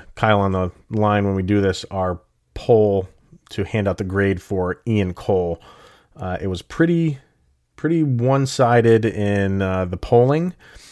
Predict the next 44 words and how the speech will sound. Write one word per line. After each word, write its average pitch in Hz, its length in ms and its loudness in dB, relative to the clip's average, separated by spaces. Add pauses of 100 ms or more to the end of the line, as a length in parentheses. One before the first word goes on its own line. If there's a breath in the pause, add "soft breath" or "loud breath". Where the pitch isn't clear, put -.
(240 loud breath)
um, 92 760 -2
but 104 200 -4
he 120 160 -6
got 143 260 -4
votes 135 460 -6
across - 400 -8
the 127 80 -6
board, 139 260 -2
really, 82 240 -4
which 92 160 -8
is 107 80 -10
kinda 247 200 -4
surprising. 180 440 -4 (340)
<clears throat> - 340 -4
So, 98 340 0 (1200 loud breath)
uh, 90 180 -10
we'll 90 80 -6
get 90 180 -4
to - 80 -8
that 90 220 -2
as 85 140 -10
well, 92 360 -2
and 135 400 2
also 113 400 0
talk 95 240 -2
about 92 280 -6
who 95 200 -6
is 101 220 -4
next 98 260 -6
up 98 260 -2
on 95 180 -6
our 92 160 -6
list, 82 360 -10
which 90 200 -14
the - 80 -16
voting 90 300 -4
for 90 120 -12
that 117 400 -2
will 90 340 -8 (400 loud breath)
go 95 160 0
on 90 300 -2
all 104 180 6
weekend 98 320 0
long, 92 340 0